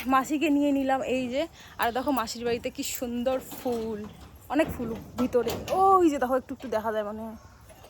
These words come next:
ভিতরে ফুলে ফুল। এই যে এগুলো ফুল, এগুলো কি নাম? এগুলো, এগুলো ফুলের কি নাম তো?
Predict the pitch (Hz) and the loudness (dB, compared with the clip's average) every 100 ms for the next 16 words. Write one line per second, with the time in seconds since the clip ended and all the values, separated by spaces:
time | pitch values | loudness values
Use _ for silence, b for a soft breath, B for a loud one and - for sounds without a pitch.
0 | - - 247 247 247 277 - - 302 311 | -20 -8 -6 -4 -4 -6 -10 -8 -4 -4
1 | 320 - 262 233 208 220 208 214 220 233 | -4 -8 -8 -4 -2 -2 -4 -8 -10 -10
2 | 220 233 311 - 427 359 277 277 311 285 | -10 -6 -6 6 8 10 10 8 4 2
3 | 302 370 - 359 339 320 277 277 | 0 0 0 0 0 0 2 0